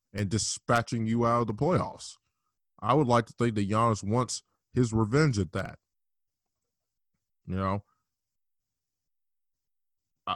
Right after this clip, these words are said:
I, I, I just think people are not giving the defending champs enough credit, and I, I'm gonna give them their credit 'cause I, I, I'm not gonna say if it gets there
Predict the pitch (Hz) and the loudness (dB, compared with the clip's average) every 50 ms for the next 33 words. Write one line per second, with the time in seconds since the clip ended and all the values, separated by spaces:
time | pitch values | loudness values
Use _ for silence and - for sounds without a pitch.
0 | - - 113 127 117 - - 113 135 147 - - - - 117 135 135 131 120 - | -2 0 2 2 2 2 2 2 2 2 0 -2 -2 0 0 2 2 0 -4 -6
1 | - - 127 120 117 110 - - _ _ _ _ _ _ _ _ - 120 120 101 | -4 -2 0 2 2 0 -2 -4 _ _ _ _ _ _ _ _ -2 0 0 0
2 | 107 98 98 98 98 101 98 92 90 95 95 92 90 90 87 85 85 82 - _ | 0 0 0 2 2 0 0 -2 -2 -2 0 0 2 2 2 0 0 -4 -8 _
3 | _ _ _ _ _ _ _ _ _ _ _ _ _ _ _ _ _ _ _ _ | _ _ _ _ _ _ _ _ _ _ _ _ _ _ _ _ _ _ _ _
4 | _ - 110 95 85 101 - - 113 104 101 98 90 82 - - 101 98 92 87 | _ -2 0 0 0 -2 -2 2 2 2 4 2 0 -2 -2 0 0 0 0 -2
5 | - - - 92 90 87 85 - - - 95 92 90 87 85 - - 87 87 90 | -4 -6 -6 -4 -4 -4 -6 -6 -4 -2 -2 0 0 -2 -4 -6 -8 -6 -4 -4
6 | 101 - - 101 110 110 101 95 85 92 95 90 90 87 87 87 85 82 - - | -4 -2 -2 -2 0 0 0 -2 -2 -2 -2 -2 -2 -2 -2 -4 -6 -6 -4 -4
7 | 90 87 85 85 - - 95 87 92 98 101 95 95 98 104 101 98 101 - _ | -4 -4 -4 -6 -6 -6 -4 -2 0 0 0 2 2 0 0 0 0 -2 -4 _
8 | - - _ _ _ _ _ - 123 131 147 147 135 151 127 - - - 135 127 | -16 -20 _ _ _ _ _ 0 4 4 4 6 6 4 4 4 4 2 4 4
9 | 127 123 117 110 101 - _ _ _ _ _ 117 101 - 110 92 85 87 110 123 | 6 6 4 2 0 -4 _ _ _ _ _ -8 -4 -2 -2 -2 0 2 2 2
10 | 120 - - - 127 123 123 123 123 127 123 113 | 4 2 -2 -4 -2 -2 0 0 0 -2 -2 -6